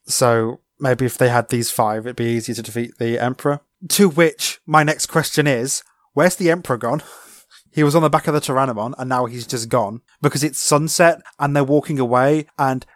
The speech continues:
Kari wants a digital photo for her computer scrapbook, because add Digimon words,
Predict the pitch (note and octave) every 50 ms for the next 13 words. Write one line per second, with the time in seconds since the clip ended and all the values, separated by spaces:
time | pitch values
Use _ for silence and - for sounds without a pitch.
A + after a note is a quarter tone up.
0 | _ - - D#3 D3 C#3+ D3 D3 C#3 C3+ - - - C#3 A#2+ C3+ C3 - C#3 A#2+
1 | A#2+ A2+ - C3 B2+ B2+ - - C#3+ C3+ C3 - C3+ B2+ B2+ A#2+ - B2+ A2+ B2
2 | A#2 A2 C3+ - - C#3+ C3+ B2+ - D3 C#3 C3 - - - - - B2 A2 -
3 | - - - - A#2+ A#2 A2 - B2 A2 - B2+ A#2+ A#2 A#2 A#2 A2+ A#2+ A#2 A#2
4 | A2+ A#2 - - -